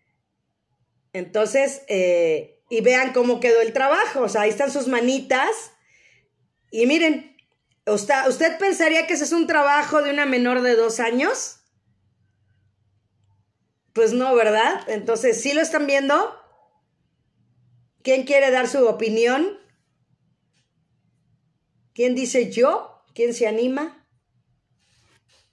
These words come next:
Les digo que tiene ni dos años, sus colitas, así, su, su, su, su, su pintura. Entonces, esa parte bonita de, de, de hacerlo, ¿no? Entonces,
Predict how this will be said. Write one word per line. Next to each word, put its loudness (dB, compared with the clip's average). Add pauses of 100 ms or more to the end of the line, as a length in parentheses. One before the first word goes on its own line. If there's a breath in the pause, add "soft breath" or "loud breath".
(680 soft breath)
Les 0
digo 0
que 0
tiene -2
ni 0
dos 2
años, 0
sus -6
colitas, -2
así, -6 (340 loud breath)
su, -6
su, -6
su, -4
su, -6
su -10
pintura. 0
Entonces, -2 (340 loud breath)
esa -2
parte 2
bonita 0
de, 0
de, -2 (160)
de -4
hacerlo, -2
¿no? -6
Entonces, -6